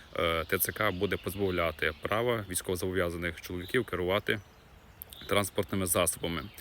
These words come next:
Е, у цьому випадку також працівники поліції, коли будуть перевіряти ваші документи, вони можуть вас відразу, е, затримувати і доставляти в Т Ц К для оновлення даних, а з автомобілями, що буде, наразі невідомо, чи вони будуть йти на штрафплощадки,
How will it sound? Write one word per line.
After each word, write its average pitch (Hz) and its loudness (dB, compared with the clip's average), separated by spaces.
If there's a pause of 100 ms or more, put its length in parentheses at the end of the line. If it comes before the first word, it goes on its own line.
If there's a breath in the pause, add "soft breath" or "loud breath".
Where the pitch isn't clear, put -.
(520 loud breath)
Е, 92 0
у 90 2
цьому 120 4
випадку 113 2
також 98 0
працівники 92 -2
поліції, 107 2
коли 92 2
будуть 87 -2 (180)
перевіряти 98 0
ваші 87 -2
документи, 104 -2
вони 90 0
можуть 85 -4 (140)
вас 85 0 (160)
відразу, 95 2 (560 loud breath)
е, 87 4
затримувати 107 2
і 107 2
доставляти 98 0
в 85 -2
Т - -4
Ц - -2
К 95 2
для 90 0
оновлення 110 0
даних, 107 0 (140)
а 92 2 (220)
з 98 -4
автомобілями, 104 2
що - -4
буде, 95 0
наразі 92 0
невідомо, 92 0
чи - -6
вони 95 2
будуть 90 0 (100)
йти 87 -2
на 85 0
штрафплощадки, 110 0